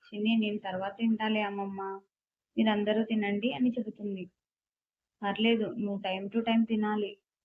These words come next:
లేకపోతే నీరసం వచ్చేస్తుంది" అని శాంత గారు స్వయంగా వడ్డిస్తారు.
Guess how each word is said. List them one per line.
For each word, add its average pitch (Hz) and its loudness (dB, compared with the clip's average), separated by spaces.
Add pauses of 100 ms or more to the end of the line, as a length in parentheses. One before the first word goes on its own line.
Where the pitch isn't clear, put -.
(180)
లేకపోతే 220 -2 (640)
నీరసం 202 0
వచ్చేస్తుంది" 226 2 (180)
అని 220 -2
శాంత 196 -4
గారు 220 0
స్వయంగా 214 0
వడ్డిస్తారు. 214 -2